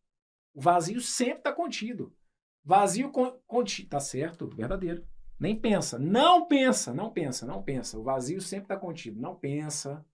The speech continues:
tá bom? Já pulou essa etapa aqui. E aí os problemas tão diminuindo.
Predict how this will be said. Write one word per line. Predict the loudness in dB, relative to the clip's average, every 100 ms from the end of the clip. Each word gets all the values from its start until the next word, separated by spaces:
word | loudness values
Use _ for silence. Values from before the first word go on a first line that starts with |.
| _
tá | -8
bom? | -4 -4 -6 _ _ _ _ -10
Já | -8
pulou | -4 -2 -2
essa | -4
etapa | -6 -6 -4
aqui. | -4 -4 -6 -14 _ -20 -20 -20 _ _ -16 -8
E | -6
aí |
os | -6 -4
problemas | -4 -2 -4 -8
tão | -8
diminuindo. | -6 -4 4 6 6 4